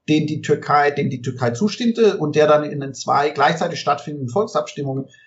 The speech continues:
von den türkischen Zyprioten angenommen und von den griechischen Zyprioten abgelehnt wurde. Hätten die griechischen Zyprioten nicht abgelehnt, hätten wir eine Wiedervereinigung der Insel gehabt.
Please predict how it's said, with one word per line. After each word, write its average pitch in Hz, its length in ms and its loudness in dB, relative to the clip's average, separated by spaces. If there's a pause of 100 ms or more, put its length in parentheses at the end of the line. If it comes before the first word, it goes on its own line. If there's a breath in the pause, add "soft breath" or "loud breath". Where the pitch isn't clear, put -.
von 151 140 2
den 135 120 0
türkischen 175 280 2
Zyprioten 127 540 0
angenommen 160 640 4
und 143 140 2
von 139 100 4
den 135 100 4
griechischen 127 400 0
Zyprioten 123 400 2
abgelehnt - 600 -2
wurde. 90 240 -10
Hätten 131 220 2
die - 60 2
griechischen 156 240 2
Zyprioten 151 420 0
nicht 127 120 -2
abgelehnt, 151 480 2
hätten 139 220 -4
wir 131 100 0
eine 127 160 -2
Wiedervereinigung 120 600 -2
der 120 80 -6
Insel 117 260 -2
gehabt. - 460 -2